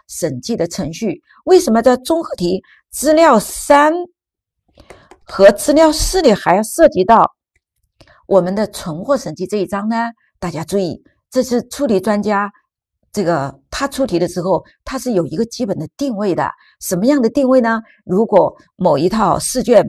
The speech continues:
没有存货监盘的简答题，那么他就会在综合题的资料三或资料四里涉及，相当于把存货审计的简答题分解到了综合题，啊，考四到五分呢。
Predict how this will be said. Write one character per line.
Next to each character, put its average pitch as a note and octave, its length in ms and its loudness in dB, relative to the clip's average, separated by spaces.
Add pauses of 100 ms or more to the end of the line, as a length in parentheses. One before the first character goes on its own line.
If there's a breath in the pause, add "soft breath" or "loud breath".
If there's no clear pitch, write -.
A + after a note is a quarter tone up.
没 D#3+ 140 -2
有 A3 180 2
存 E3 280 -12
货 A#3 120 -8
监 G3+ 180 -8
盘 E3 140 -12
的 F3+ 80 -10
简 E3 240 -8
答 - 140 -10
题， E3 280 -12 (340 soft breath)
那 G3+ 140 -2
么 G3 160 -2
他 G#3+ 160 -8
就 F#3 140 -6
会 G3+ 120 -4
在 F#3 120 -4
综 A#3+ 260 -4
合 E3 140 -6
题 E3 120 -2
的 E3 160 0 (260 soft breath)
资 A3+ 180 2
料 A3+ 200 4
三 F#3+ 280 -2
或 C#4+ 260 6
资 - 180 0
料 F#3+ 140 2
四 C4 180 -8
里 F3 160 -4 (200)
涉 D#4 340 2
及， D#3+ 260 -4 (140 loud breath)
相 F4 340 -4
当 E4+ 200 -4
于 F#3+ 180 0 (220 loud breath)
把 F#3 140 -4
存 F3+ 220 -10
货 C#4 140 2
审 D3+ 220 -4
计 - 80 -6
的 A3 80 -2
简 E3 180 -6
答 F#3 140 -6
题 E3+ 240 -6 (320 soft breath)
分 C#4+ 200 4
解 E3 200 -4
到 G3 120 -2
了 F3+ 120 -2
综 F#3+ 180 -8
合 F3+ 140 -6
题， D3 300 -12 (480 soft breath)
啊， E3 260 -4
考 D#3 320 -4 (200 loud breath)
四 - 320 -4
到 A#3+ 160 0
五 E3 140 -8
分 F3 280 -8
呢。 E3+ 180 -4